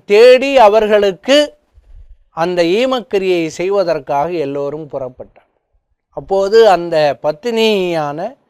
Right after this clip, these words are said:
திரௌபதியினுடைய சாபமானது பலித்து விட்டது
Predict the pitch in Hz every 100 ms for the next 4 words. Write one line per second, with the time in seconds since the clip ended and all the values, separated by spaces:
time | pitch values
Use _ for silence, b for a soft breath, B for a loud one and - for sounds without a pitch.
0 | _ _ _ 156 165 202 254 262 233 226
1 | 214 190 170 165 156 - 160 180 233 226
2 | 190 160 156 156 202 220 _ _ _ -
3 | 196 269 247 247 202 156 156 139 143 151
4 | 123